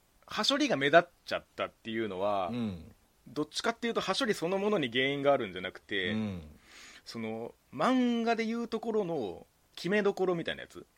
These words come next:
Speaker 1: 決め駒みたいな。
Speaker 2: はいはいはいはい。
Speaker 1: 展開の迫力みたいなものを、ちょっと絵的に消化できてなかっ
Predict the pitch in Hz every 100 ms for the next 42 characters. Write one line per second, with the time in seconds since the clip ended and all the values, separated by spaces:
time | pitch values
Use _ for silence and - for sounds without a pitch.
0 | - 131 143 143 143 127 117 - - -
1 | 104 90 92 80 82 - - - - 180
2 | 185 185 175 156 - 160 180 180 175 175
3 | 156 131 107 123 135 117 139 120 95 95
4 | - 214 - - 165 254 240 233 233 226
5 | - _ _ _ - - _ 175 - 185
6 | 170 175 175 151 170 - 104 135 131